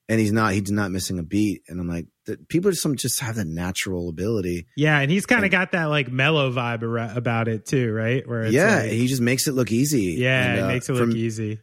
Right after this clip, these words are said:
Speaker 1: for me, it's, uh, if you were to see us on tour, I would say, m-, you know, say it was a, a, a four-week tour, you're gonna get about seven or eight performances out of me that are great.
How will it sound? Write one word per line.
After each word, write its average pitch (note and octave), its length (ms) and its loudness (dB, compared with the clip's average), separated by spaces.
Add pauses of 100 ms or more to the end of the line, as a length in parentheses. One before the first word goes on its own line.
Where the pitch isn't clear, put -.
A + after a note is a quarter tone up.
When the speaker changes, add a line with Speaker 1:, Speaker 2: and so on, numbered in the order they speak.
Speaker 1:
for B2+ 240 2
me, B2+ 440 4
it's, A2+ 340 -2
uh, A#2 240 -2
if A2+ 220 -2
you C#3+ 180 6
were F3 100 6
to D3 80 2
see C#3+ 220 2
us A#2 160 2
on G#2+ 180 0
tour, G2 540 2 (680)
I A#2+ 160 4
would B2+ 140 2
say, A2+ 380 2
m-, G#2 200 -2 (120)
you A2 160 2
know, F#2 60 0
say A#2 180 2
it A#2 80 2
was A#2+ 200 0
a, G#2+ 60 2 (340)
a, D2 40 -8
a E2 40 -10
four-week G#2 540 0
tour, G2 400 0
you're B2 200 2
gonna F3 200 4
get B2+ 140 2
about G#2 280 -2
seven A#2+ 320 0
or G#2 60 -2
eight G2+ 220 -2
performances G2+ 520 -2
out F#2 120 0
of F#2 80 -4
me F2+ 80 0
that F2+ 120 -4
are E2+ 100 -4
great. F2+ 600 -4